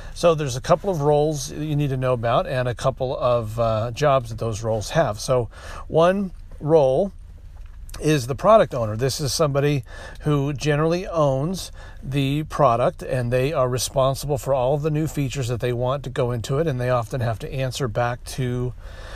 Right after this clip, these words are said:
the users of that product. Could be a website,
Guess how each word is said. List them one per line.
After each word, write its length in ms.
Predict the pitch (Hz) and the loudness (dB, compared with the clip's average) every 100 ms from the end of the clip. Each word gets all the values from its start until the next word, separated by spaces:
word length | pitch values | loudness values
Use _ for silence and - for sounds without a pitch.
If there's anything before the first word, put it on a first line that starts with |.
| - - | -12 -8
the 80 | 147 | -2
users 720 | 139 170 147 135 165 185 - 131 - | 0 2 2 2 0 -2 -8 -10 -2
of 240 | 131 113 | 0 2
that 420 | 123 120 127 - | 2 2 0 -8
product. 500 | - 123 117 202 - - - - | 0 2 4 2 0 -14 -14 -8
Could 160 | - 160 | 0 2
be 100 | 135 | 2
a 60 | 127 | 4
website, 580 | 135 139 - 143 233 | 2 2 2 4 2